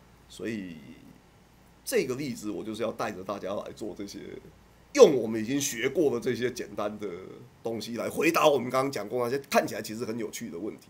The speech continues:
这样，这个好人的头发颜色，啊，好人的头发颜色跟眼珠的颜色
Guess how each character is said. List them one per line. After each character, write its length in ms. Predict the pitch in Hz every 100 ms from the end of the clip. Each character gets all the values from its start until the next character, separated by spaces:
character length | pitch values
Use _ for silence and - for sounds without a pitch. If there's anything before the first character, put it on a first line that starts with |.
| -
这 80 | -
样， 80 | - - - - - - - - - -
这 120 | - 139
个 420 | 117 101 90 92 131 - - - -
好 400 | - - 151 120
人 320 | 117 117 127 143
的 360 | 131 127 127 - - - - -
头 240 | - - 180
发 240 | 147 113
颜 240 | 95 113 139
色， 320 | 156 127 110 - - - - - - - - - - - - - - _ - - -
啊， 400 | 110 101 101 90 113 - - - - _ _ - - - _ _ - _ _ _ - _ _ -
好 300 | - 147 139
人 140 | 131
的 120 | 160 147
头 200 | 151 170
发 140 | 123
颜 160 | 113 135
色 140 | 147
跟 160 | 139 135
眼 180 | 104
珠 160 | 107 131
的 100 | 127
颜 200 | 98 110
色 440 | 117 120 110 104